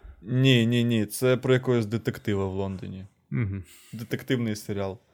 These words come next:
Speaker 1: Він там такий, типу, брутальний детектив, який порушує правила, там і всяке таке.
Speaker 2: Не
Speaker 1: А
Speaker 2: як?
Speaker 1: це зняли, Netflix зняли про нього повнометражку.
Speaker 2: Мгм.
Speaker 1: Е, і там, е,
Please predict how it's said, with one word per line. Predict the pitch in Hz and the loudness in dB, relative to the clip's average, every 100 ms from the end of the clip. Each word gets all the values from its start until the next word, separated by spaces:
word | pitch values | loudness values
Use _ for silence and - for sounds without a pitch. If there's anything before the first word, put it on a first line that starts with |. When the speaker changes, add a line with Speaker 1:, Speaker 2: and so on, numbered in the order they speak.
| _ _ _ _ _ | _ _ _ _ _
Speaker 1:
Він | 113 117 | -6 -4
там | 120 110 | -4 -4
такий, | 113 - 107 | -4 -4 -4
типу, | - - | -6 -8
брутальний | 104 110 - 117 104 101 | -6 -4 4 6 6 0
детектив, | 92 98 101 - 180 151 | -6 -10 -12 -6 -4 -2
який | 110 104 104 104 101 | -4 -6 -6 -4 -6
порушує | - - 104 101 - 101 | -6 -6 -6 -6 -4 -4
правила, | - 147 147 110 101 | 2 2 2 0 -4
там | - 98 | -8 -12
і | 92 | -14
всяке | - 107 104 | -14 -14 -12
таке. | 101 - - - 107 | -14 -14 -20 -14 -4
Speaker 2:
Не | 110 | 0
Speaker 1:
А | |
Speaker 2:
як? | 110 131 | 4 4
Speaker 1:
це | 139 | 4
зняли, | 113 131 123 117 - | 4 4 4 2 0
Netflix | - 113 123 123 - 113 - | -8 0 4 4 4 -4 -4
зняли | 113 117 117 110 | 0 2 4 2
про | 107 110 | 0 -2
нього | 110 107 107 104 101 101 98 | 0 0 2 2 2 0 -2
повнометражку. | - 107 104 107 - 226 - - - _ _ _ _ | -6 -4 -2 -2 -2 -2 -6 -14 -16 _ _ _ _
Speaker 2:
Мгм. | - 104 | -6 -2
Speaker 1:
Е, | 104 101 98 - _ | -2 -2 -4 -8 _
і | 117 | -12
там, | - 131 143 135 127 120 117 117 | 2 4 4 2 -2 -2 -2 -2
е, | 110 107 107 104 104 | -2 -2 -2 -4 -6